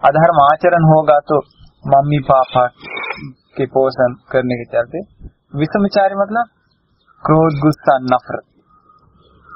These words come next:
करेगा तो मम्मी पापा के चलते, तो वो ऐसा अधर्मचारी और विषय में चा-, विषमचारी होने के कारण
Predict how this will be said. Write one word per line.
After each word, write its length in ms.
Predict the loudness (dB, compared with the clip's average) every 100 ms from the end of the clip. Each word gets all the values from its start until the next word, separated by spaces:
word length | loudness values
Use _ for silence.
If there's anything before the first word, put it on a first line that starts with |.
| -20 -20 -4
करेगा 420 | 0 2 4 2
तो 120 | 2 2
मम्मी 320 | 2 2 0
पापा 360 | 2 2 2
के 120 | -4 -6
चलते, 440 | -2 -2 -2 -8 -10 _ _ _ _ _ _ _ _ _ _ _ _ -20 -20 -20 -2
तो 340 | 2 4 2 0 _ _ -20 -20 _ _ _ -2
वो 440 | 2 4 2 0 _ _ _ _ 0
ऐसा 360 | 0 2 2
अधर्मचारी 920 | 2 2 0 -2 0 2 2 0 -2
और 200 | 0 2
विषय 280 | 0 0 -2
में 140 | -2 -2
चा-, 200 | 0 0
विषमचारी 680 | -2 -2 -2 2 2 0
होने 380 | -2 -2 0 -2
के 120 | -4
कारण 500 | -4 -2 0 0 0